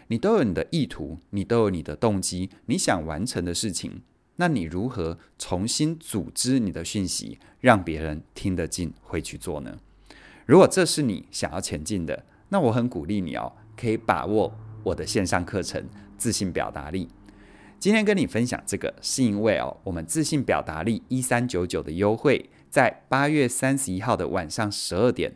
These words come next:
就截止了哦。所以呢，如果你还没加入的话，希望你能够把握这难得的机会。我常常觉得线上课程是所有爱好学习的人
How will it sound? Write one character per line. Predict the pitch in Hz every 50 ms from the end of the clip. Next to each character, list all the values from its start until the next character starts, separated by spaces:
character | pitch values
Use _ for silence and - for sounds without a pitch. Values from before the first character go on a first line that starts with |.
| _ -
就 | - 98 90
截 | - 87 82
止 | 85 - - 92
了 | 73 80
哦。 | 85 95 - - _ _ _ _ _ _ _
所 | - - - 175
以 | 170
呢， | 135 123 123 131 127 - -
如 | 104 120 180
果 | 185 143
你 | 107 85
还 | - 85 80
没 | 85 90
加 | 90 - 101 101
入 | 107 110 101
的 | 82 69
话， | - 107 90 76 - -
希 | - - -
望 | 117 117 113 98
你 | 82
能 | 78 82 80
够 | 92 104
把 | 95 - - 95 - -
握 | 87 95 98 92
这 | - - - 110
难 | 92 85 78 76 80 85
得 | 90 90
的 | 82 95
机 | 87 - 107 113
会。 | 113 123 135 101 - - _ _ _ _ _ _ _ _ _ _ _ _ _ _ _ _ _ _
我 | - 123
常 | 120 139 135
常 | 147 156
觉 | 151 147 139
得 | 131 135
线 | 127 131 - 180 165
上 | 151 160 151 143
课 | 135 - 143 127
程 | - - 90 85 85 98
是 | - - 143
所 | 135 - - 95 107
有 | 113 98 73
爱 | - - 127 117
好 | 113 120 113
学 | 104 - - 82 82 95
习 | - - -
的 | 82 85 80 73
人 | 76 76 76 -